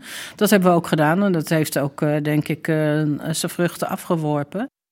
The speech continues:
Eh, maar het gaat dus breder dan, eh, dat wij alleen naar economische, eh, zaken hebben gekeken. We hebben ook gekeken wat er maatschappelijk zich, eh, voordoet. En dus je zou kunnen zeggen, als je nu kijkt, dan zijn we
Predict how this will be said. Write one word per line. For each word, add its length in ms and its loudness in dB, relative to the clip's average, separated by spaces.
Eh, 180 0
maar 160 4
het 120 2
gaat 240 4
dus 180 2
breder 440 4
dan, 320 2
eh, 140 0
dat 180 0
wij 160 4
alleen 340 4
naar 220 0
economische, 1000 2
eh, 60 0
zaken 420 4
hebben 180 0
gekeken. 340 0
We 60 -4
hebben 200 0
ook 180 0
gekeken 440 -2
wat 160 2
er 60 4
maatschappelijk 640 2
zich, 500 -2
eh, 160 -2
voordoet. 680 0
En 100 0
dus 180 4
je 100 4
zou 240 6
kunnen 260 2
zeggen, 300 0
als 120 -2
je 80 2
nu 220 6
kijkt, 500 2
dan 200 2
zijn 300 2
we 300 -2